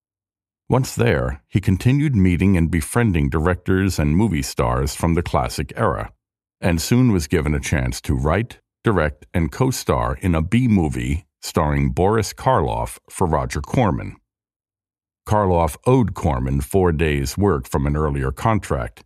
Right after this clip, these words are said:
so Bogdanovich needed to shoot all of the horror star's scenes in that time frame. The film, called Targets, was the first film to explore the subject of mass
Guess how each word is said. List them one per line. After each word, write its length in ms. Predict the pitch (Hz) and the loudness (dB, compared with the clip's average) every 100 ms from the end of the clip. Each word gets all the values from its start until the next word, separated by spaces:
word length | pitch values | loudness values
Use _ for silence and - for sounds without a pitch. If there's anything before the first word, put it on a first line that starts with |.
| _ _ _ | _ _ _
so 180 | - 80 | -2 0
Bogdanovich 720 | 73 78 104 110 85 78 - | 2 0 2 2 0 -2 -2
needed 320 | 82 82 69 | -2 0 -2
to 80 | - | -4
shoot 340 | - 90 82 - | -4 -2 -2 0
all 400 | 95 110 120 107 | 2 4 2 2
of 120 | 92 | 0
the 80 | 90 | 0
horror 420 | - 101 92 87 | 0 2 2 0
star's 560 | 78 - 78 76 73 - - | -2 -2 0 0 -2 -6 -12
scenes 600 | - 120 82 65 76 - | -2 0 2 0 -2 -2
in 240 | 98 82 | 0 0
that 200 | 82 85 | 2 -2
time 320 | - 104 82 | -2 -2 0
frame. 400 | 65 58 50 - - _ _ _ _ _ _ _ - | -4 -8 -10 -12 -18 _ _ _ _ _ _ _ 0
The 140 | 95 | 0
film, 520 | - 143 78 57 80 - _ - | 4 2 2 0 -4 -6 _ -2
called 440 | 87 71 65 - | 0 0 -2 -8
Targets, 580 | - 135 85 55 - - _ _ _ - | -2 -2 0 -4 -10 -16 _ _ _ 0
was 180 | 92 | 0
the 100 | - | 0
first 400 | - 135 147 - | -2 0 -2 -4
film 360 | - 73 60 67 | -6 -4 -2 -4
to 180 | - 87 | 0 0
explore 540 | 73 - - 107 143 | -2 -4 2 2 2
the 120 | 135 | 0
subject 560 | 117 - 67 73 73 - | -2 -2 -2 -2 -4 -2
of 140 | 73 | -2
mass 420 | 71 80 85 - | 0 0 0 -4